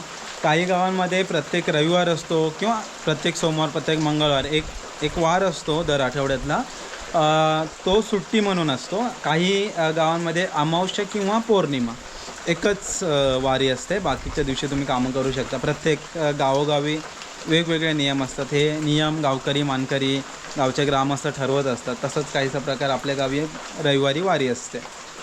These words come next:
तर आज वारीचा दिवस, जेवण वगैरे झालं आहे, मगाशी जरा आराम वगैरे, आता जरा घराकडे आलो आहे, संध्याकाळी पाणी वगैरे मारून मग घरी जाईन. तर चला मंडळी,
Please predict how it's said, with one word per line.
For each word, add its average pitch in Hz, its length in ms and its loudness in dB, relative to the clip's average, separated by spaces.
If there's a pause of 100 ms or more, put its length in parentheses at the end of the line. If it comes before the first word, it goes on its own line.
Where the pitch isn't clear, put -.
(160)
तर 131 60 0
आज 135 160 0
वारीचा 147 440 2
दिवस, 156 240 0 (320)
जेवण 139 260 2
वगैरे 143 300 0
झालं 131 260 0
आहे, 151 100 2
मगाशी 131 380 -2
जरा 135 180 2
आराम 131 320 2
वगैरे, 147 380 2
आता 139 200 0
जरा 170 160 0
घराकडे 160 400 2
आलो 160 160 2
आहे, 185 80 -2 (440)
संध्याकाळी 139 340 0
पाणी 135 280 0
वगैरे 139 220 2
मारून 135 320 0
मग 139 120 0 (280)
घरी 131 260 2
जाईन. 117 180 -2 (600)
तर 127 140 -6 (100)
चला 156 180 4
मंडळी, 165 220 2